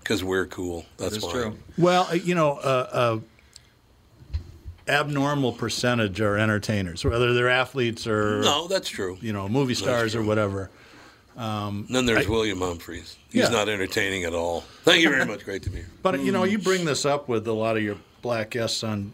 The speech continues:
Speaker 3: on the podcast, on in the morning show that are
Speaker 1: Uh-huh.
Speaker 3: business people, that are, you know, college professors, and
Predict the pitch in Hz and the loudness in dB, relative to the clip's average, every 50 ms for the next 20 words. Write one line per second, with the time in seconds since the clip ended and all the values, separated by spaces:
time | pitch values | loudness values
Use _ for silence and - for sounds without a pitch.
0 | - - 127 120 113 107 101 - 123 123 117 117 - - 113 104 101 - - 123 | -8 -4 -4 -2 -2 -2 -2 0 0 0 0 0 -2 -2 -2 -2 -2 -4 -6 -4
1 | 117 117 117 107 98 95 95 95 95 98 92 - - - 104 101 92 90 90 95 | -4 -2 -2 -2 -4 -4 -6 -6 -6 -6 -8 -6 -4 -2 0 2 2 2 0 0
2 | 98 - - - 139 143 131 123 120 113 - - 120 113 110 113 110 110 107 107 | -2 -4 -2 0 0 2 2 0 -2 -4 -2 -2 -2 -2 -2 0 0 0 0 2
3 | 104 104 104 104 104 107 101 95 - 113 104 98 98 101 - - - 117 113 110 | 2 0 0 0 0 0 -2 -4 -6 -6 -6 -6 -6 -8 -6 0 2 4 4 2
4 | 101 - - - 107 - 98 98 - - 104 101 104 101 98 95 92 | 2 -2 -8 -10 -6 -2 -2 -2 0 -2 -2 -2 -2 -2 -2 -2 -4